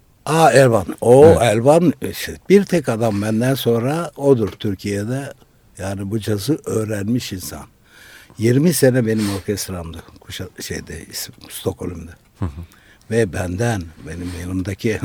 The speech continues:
Speaker 1: onlar en büyükleri oranın. Sonra bazen bizim, onu almadık. Ha, televizyonda var o. Şeyde, televizyon değil.
Speaker 2: YouTube'da.
Speaker 1: Yani YouTube'da var. Amerikalı davulcu.
Speaker 2: Hı hı.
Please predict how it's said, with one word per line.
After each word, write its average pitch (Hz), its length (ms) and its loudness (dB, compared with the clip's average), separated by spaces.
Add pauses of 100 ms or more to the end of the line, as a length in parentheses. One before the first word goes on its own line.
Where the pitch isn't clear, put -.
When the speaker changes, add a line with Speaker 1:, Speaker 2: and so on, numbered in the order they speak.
Speaker 1:
onlar 113 340 -2
en 139 200 6
büyükleri 95 640 0
oranın. 85 440 -10 (1400)
Sonra 82 420 -12
bazen 95 400 -6
bizim, 92 280 -4 (1080)
onu 107 260 -6
almadık. 107 600 -4 (800)
Ha, 127 160 0
televizyonda 131 760 4
var 101 140 2
o. 95 160 -10
Şeyde, 113 360 0
televizyon 101 540 -6
değil. 101 100 -6
Speaker 2:
YouTube'da. 95 400 -6 (280)
Speaker 1:
Yani - 180 -14
YouTube'da - 440 -14
var. 90 180 -14 (360)
Amerikalı 90 540 -8
davulcu. - 380 -14 (460)
Speaker 2:
Hı 95 60 -6
hı. 87 40 -8